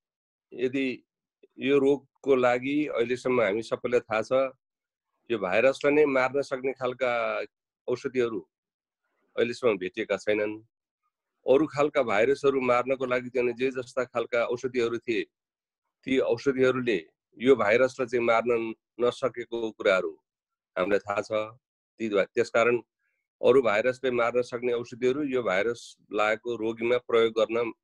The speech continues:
मिलेन अथवा त्यसको, त्यो काम लाग्ने भएन। यस, यही भाइरसलाई मार्न सक्ने औषधिहरू चाहिँ परीक्षण भइरहेका छ, तर अहिले उपलब्ध छैन।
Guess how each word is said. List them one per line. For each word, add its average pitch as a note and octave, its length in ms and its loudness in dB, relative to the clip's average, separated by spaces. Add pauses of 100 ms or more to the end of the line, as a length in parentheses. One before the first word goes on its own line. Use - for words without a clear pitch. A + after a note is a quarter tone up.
मिलेन G2 360 0
अथवा G#2 340 -2 (640)
त्यसको, A2 340 0
त्यो - 360 -6
काम A2+ 280 4
लाग्ने A2 280 4
भएन। G2 320 2 (1160)
यस, B2 200 4
यही C#3+ 220 4
भाइरसलाई C3 460 0
मार्न B2 320 0
सक्ने A#2+ 420 -4 (300)
औषधिहरू A#2 520 -2
चाहिँ B2 200 0
परीक्षण C3 520 0
भइरहेका A#2 420 0
छ, - 80 -8
तर D3+ 260 -2
अहिले B2+ 180 2
उपलब्ध A#2+ 400 -2
छैन। G#2 240 -2